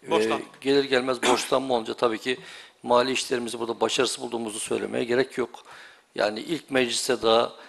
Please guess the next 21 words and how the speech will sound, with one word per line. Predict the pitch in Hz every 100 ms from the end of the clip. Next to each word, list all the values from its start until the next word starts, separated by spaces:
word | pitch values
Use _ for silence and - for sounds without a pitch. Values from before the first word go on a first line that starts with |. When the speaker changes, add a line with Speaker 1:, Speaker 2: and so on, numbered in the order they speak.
| - -
Speaker 1:
kalkıp | 131 123 - -
da | 113
beş | 123 139 139
milyon | 123 113
borçlanma | 113 123 - 123 127
istemek | 107 - 139 -
abesle | 127 117 - 175
iştigal. | 175 - 143 120 - - - -
Kendi | - 185 202
kaynaklarımızı | - 196 190 202 190 175
kullansın | 185 165 139 -
arkadaşlarımız. | 117 120 110 - - 123 120
Bu | -
kaynakları | - 160 160 - 160
kullanarak | - 151 143 127 170
on | 165
birinci | 143 123 120
ayda | 131
emlak | 165 170 -
vergileri | 175 165 165
geldi. | 156 113 101